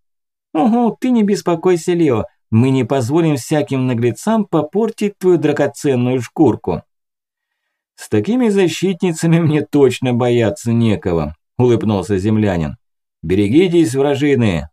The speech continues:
Ужасные и опасные Мила и Рила Энцы вышли на охоту!»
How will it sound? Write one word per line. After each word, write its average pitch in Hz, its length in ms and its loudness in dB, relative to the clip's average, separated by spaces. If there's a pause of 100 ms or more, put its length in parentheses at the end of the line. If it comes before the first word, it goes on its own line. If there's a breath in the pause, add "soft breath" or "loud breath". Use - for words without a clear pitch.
Ужасные 127 960 0
и 110 160 -2
опасные 127 840 -2
Мила 127 400 2
и 123 220 -2
Рила 131 280 0
Энцы 139 680 0 (140)
вышли 151 560 0
на 143 220 -2
охоту!» 143 720 0